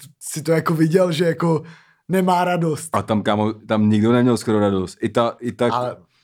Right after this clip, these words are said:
Speaker 2: i ta kunda s tím plešatým Shrekem.
Speaker 1: Ale jo, kámo, to mě
Speaker 2: Ale
Speaker 1: přijde,
Speaker 2: hlavně,
Speaker 1: že jo.
Speaker 2: kámo, já si furt nejsem jistý, že to jakoby není celý hraný.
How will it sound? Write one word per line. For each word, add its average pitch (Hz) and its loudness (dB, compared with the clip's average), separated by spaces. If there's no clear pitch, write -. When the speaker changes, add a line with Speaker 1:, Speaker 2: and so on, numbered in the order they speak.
Speaker 2:
i 107 -4
ta 127 0
kunda 120 0
s 127 -6
tím 123 0
plešatým 120 0
Shrekem. 123 0
Speaker 1:
Ale 190 2
jo, 123 -2
kámo, 139 -8
to 120 -12
mě 123 -8
Speaker 2:
Ale 120 2
Speaker 1:
přijde, 120 0
Speaker 2:
hlavně, 127 2
Speaker 1:
že 135 4
jo. 113 -2
Speaker 2:
kámo, 117 0
já 107 0
si 113 -10
furt 120 -2
nejsem 113 -2
jistý, 107 -2
že 104 -2
to 104 -4
jakoby 104 -2
není 101 0
celý 101 -4
hraný. 95 -2